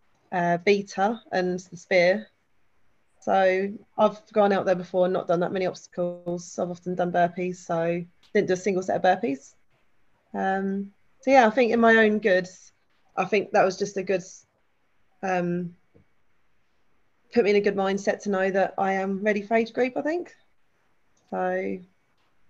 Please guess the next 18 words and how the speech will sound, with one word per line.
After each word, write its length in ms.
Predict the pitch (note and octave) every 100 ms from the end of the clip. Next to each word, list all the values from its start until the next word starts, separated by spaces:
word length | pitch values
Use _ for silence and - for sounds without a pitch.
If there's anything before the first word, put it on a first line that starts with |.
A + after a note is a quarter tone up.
| _ -
yeah, 240 | A#3 G3+
that's 140 | A3+ -
good. 120 | G#3+
And 80 | G3
then 120 | G3
on 100 | G3
the 60 |
next 260 | G3+ - -
day, 420 | G3 F#3 F#3 F#3 - _ _ _ _ _ -
I 80 | G3
noticed 320 | G3 F3+ F3+
a 40 | F3+
few 120 | G3+
more 160 | F#3
people 260 | F#3+ G#3 G3
were 60 | G3
getting 240 | A3+ G#3
lost, 360 | A#3+ C4+ -